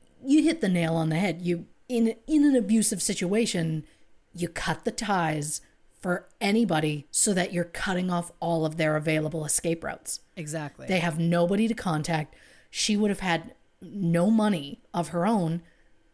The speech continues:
Speaker 1: Was that her choice? Or was it his choice to make it so she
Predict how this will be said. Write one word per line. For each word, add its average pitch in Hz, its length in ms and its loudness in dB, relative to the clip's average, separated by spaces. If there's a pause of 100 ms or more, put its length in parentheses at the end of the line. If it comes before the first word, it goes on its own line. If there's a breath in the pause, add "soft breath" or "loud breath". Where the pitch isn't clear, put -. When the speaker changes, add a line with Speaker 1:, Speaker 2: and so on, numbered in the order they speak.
(140)
Speaker 1:
Was 160 320 0
that 170 220 -2
her 220 160 -4
choice? 359 520 -2 (840)
Or 185 140 0
was 196 200 2
it 247 120 0
his 349 200 0
choice 170 380 -4
to - 100 -2
make 170 240 2
it 185 120 -2
so 196 160 0
she 196 420 -4